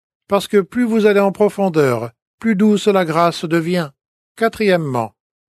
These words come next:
vous ne verrez que l'excellence des autres et vos faiblesses. Le pauvre en esprit, le vrai humble,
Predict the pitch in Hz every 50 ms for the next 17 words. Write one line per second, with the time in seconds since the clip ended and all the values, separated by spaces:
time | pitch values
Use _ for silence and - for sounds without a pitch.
0 | _ - - 175 190 208 220 196 214 202 190 220 226 202 - 202 202 208 170 -
1 | - 208 208 214 220 202 170 196 208 196 165 196 214 190 165 - - - 151 147
2 | - - 190 185 180 214 208 - 214 202 196 180 196 185 143 120 - - - 120
3 | 107 _ _ _ _ _ _ - - 190 185 160 - - 208 240 240 214 202 214
4 | 202 196 185 - - - - 165 175 190 - _ _ _ _ _ _ - 175 170
5 | 156 170 196 190 196 208 202 196 160 135 123 120 113